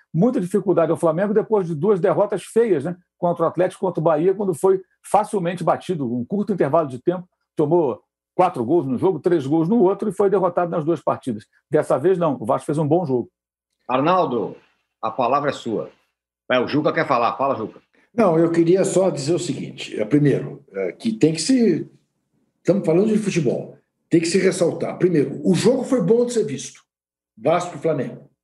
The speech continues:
Speaker 3: Foi bom de ser visto. Embora o Flamengo não tenha sido o Flamengo de sempre, participou de um jogo bom de ser visto. Como foi bom ver o jogo Santos e Grêmio. É, porque são times dispostos a jogar futebol.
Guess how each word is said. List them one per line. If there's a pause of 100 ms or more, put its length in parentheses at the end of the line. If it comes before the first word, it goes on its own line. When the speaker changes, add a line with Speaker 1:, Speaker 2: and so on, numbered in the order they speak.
(200)
Speaker 3:
Foi
bom
de
ser
visto.
Embora
o
Flamengo
não
tenha
sido
o
Flamengo
de
sempre, (480)
participou
de
um
jogo
bom
de
ser
visto. (400)
Como
foi
bom
ver
o
jogo (320)
Santos
e
Grêmio. (440)
É, (160)
porque
são
times
dispostos
a
jogar
futebol.